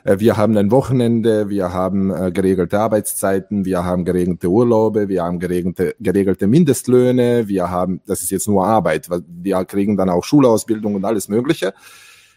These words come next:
Äh, das ist alles sehr positiv. Und jetzt kann man natürlich sagen, okay, äh, das haben alle Sozialisten erkämpft. Okay, ja,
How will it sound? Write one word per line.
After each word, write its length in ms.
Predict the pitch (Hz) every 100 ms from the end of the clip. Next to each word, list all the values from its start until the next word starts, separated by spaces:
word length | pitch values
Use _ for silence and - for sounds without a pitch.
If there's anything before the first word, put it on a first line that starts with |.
| -
Äh, 280 | 143 147 -
das 160 | 135 -
ist 80 |
alles 220 | 143 143 -
sehr 120 | 127
positiv. 580 | 110 107 107 - 78 90
Und 80 |
jetzt 120 | 110 -
kann 120 | 139
man 80 | 151
natürlich 340 | 147 151 139
sagen, 380 | 120 117 127 120
okay, 320 | 120 131 135
äh, 400 | 127 110 110 107 - _
das 240 | 117 107 -
haben 160 | 110
alle 140 | 110 110
Sozialisten 540 | - 95 107 120 -
erkämpft. 500 | 76 - 80 - - -
Okay, 280 | 180 190 -
ja, 180 | -